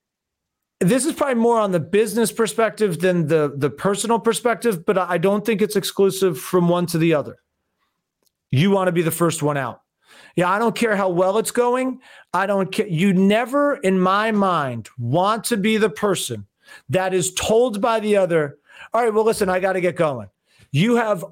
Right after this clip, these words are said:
over, in my opinion, you have overextended your welcome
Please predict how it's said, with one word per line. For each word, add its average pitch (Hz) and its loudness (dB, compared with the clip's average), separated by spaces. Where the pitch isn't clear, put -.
over, 269 2
in 190 0
my 254 2
opinion, 269 0
you 202 2
have 202 0
overextended 202 2
your 165 2
welcome 156 0